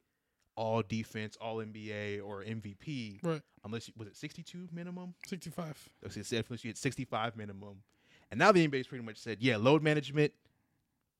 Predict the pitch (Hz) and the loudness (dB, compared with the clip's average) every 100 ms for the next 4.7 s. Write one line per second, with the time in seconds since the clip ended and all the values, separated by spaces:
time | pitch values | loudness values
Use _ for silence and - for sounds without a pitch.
0 | _ _ 143 135 123 113 101 95 92 - | _ _ -4 4 6 4 0 -4 -6 -10
1 | 95 90 92 - - - 190 180 165 147 | -12 -12 -16 -18 -20 -10 -4 -4 -4 -10
2 | _ _ _ - 104 98 92 92 - 110 | _ _ _ -8 -6 -4 -6 -8 -8 -6
3 | 98 87 117 117 175 - 175 156 151 - | -6 -10 -6 2 2 2 -6 -4 -4 -2
4 | 123 - _ _ - - | -2 -2 _ _ -18 -12